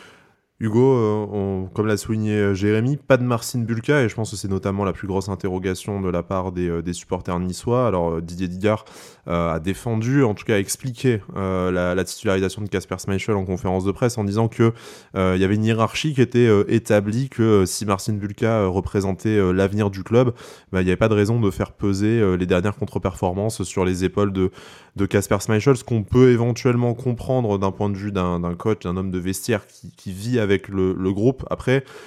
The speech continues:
d'un point de vue club, on va dire, d'un point de vue, euh, stratégie,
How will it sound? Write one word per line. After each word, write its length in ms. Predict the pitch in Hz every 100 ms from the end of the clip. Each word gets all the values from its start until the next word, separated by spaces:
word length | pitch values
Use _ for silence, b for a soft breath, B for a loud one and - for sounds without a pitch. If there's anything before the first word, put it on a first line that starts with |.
| B B 98
d'un 60 |
point 160 | 92 107
de 80 | 98
vue 260 | 107 104
club, 500 | - 135 151 160 131 120
on 80 |
va 100 | 104
dire, 240 | 98 117 127
d'un 100 | 98
point 160 | 98
de 100 | 92
vue, 160 | 98 107
euh, 80 | 95
stratégie, 680 | - - 104 107 104 117